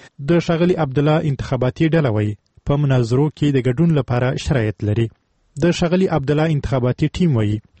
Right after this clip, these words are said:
دوی په هغه صورت کې په مناظرو کې برخه اخلي چې ټولې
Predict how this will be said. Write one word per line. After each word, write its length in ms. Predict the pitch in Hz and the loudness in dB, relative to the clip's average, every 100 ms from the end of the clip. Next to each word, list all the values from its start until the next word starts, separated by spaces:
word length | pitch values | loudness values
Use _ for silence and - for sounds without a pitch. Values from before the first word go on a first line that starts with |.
| - | -4
دوی 100 | 180 180 | -2 0
په 60 | 160 | 0
هغه 140 | 170 160 | 0 0
صورت 240 | 151 151 - | 0 -2 -2
کې 220 | 151 147 | -4 -2
په 100 | 135 | 0
مناظرو 360 | 123 107 120 117 | 0 0 0 0
کې 180 | 117 | -2
برخه 300 | 147 156 117 104 | -2 -2 -4 -4
اخلي 220 | 107 101 - | -4 -4 -2
چې 100 | 107 - - - - | -4 -4 -14 -10 0
ټولې 200 | 160 | 2